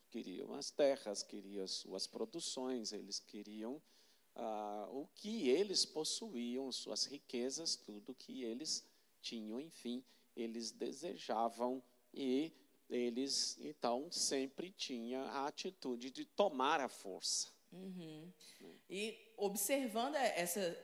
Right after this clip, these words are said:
Speaker 2: característica, né, essa situação que aconteceu com Sansão, nós podemos avaliar nitidamente que ele fez uma negociação,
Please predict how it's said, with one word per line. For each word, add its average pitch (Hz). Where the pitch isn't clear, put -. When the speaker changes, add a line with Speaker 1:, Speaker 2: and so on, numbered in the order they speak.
Speaker 2:
característica, 190
né, 165
essa 202
situação 220
que 214
aconteceu 175
com 175
Sansão, 185
nós 175
podemos 202
avaliar 190
nitidamente 196
que 175
ele 170
fez 175
uma 180
negociação, 170